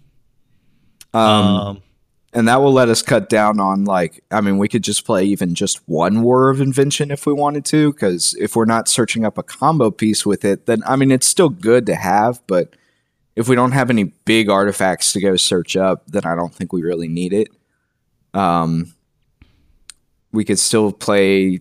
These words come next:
Speaker 1: some of the cheap artifacts. Uh,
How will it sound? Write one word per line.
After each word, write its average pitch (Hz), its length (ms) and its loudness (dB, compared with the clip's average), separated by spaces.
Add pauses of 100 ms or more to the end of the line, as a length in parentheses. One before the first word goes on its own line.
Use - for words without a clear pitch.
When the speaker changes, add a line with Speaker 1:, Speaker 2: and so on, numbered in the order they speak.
(140)
Speaker 1:
some 104 280 -2
of 95 60 0
the 90 100 -4
cheap - 400 -2
artifacts. 120 960 -2 (240)
Uh, 78 640 -2